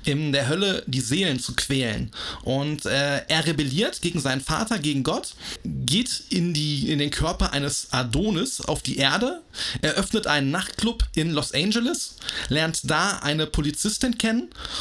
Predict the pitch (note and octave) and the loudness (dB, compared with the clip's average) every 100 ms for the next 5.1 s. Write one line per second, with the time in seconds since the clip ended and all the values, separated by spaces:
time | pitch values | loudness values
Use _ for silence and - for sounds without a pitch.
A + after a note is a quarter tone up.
0 | - - E3 E3+ F3 - C#3 C#3 E3 D3 | -4 0 0 0 -2 -2 0 2 2 2
1 | E3+ E3+ E3+ G3+ G#3 G3 F#3+ D#3 E3 D#3+ | 0 0 0 0 0 0 2 0 0 0
2 | D#3 - - E3 F3 E3+ - D3+ E3+ - | -2 -4 -4 0 2 0 0 -2 -2 0
3 | - - C#3 F3 F3+ E3+ - C3+ C#3 C#3+ | 0 2 2 2 0 0 0 0 0 -2
4 | - C#3 C3+ C3+ - C3+ B2 C3+ C3+ - | -2 0 0 -2 -4 0 2 2 0 -2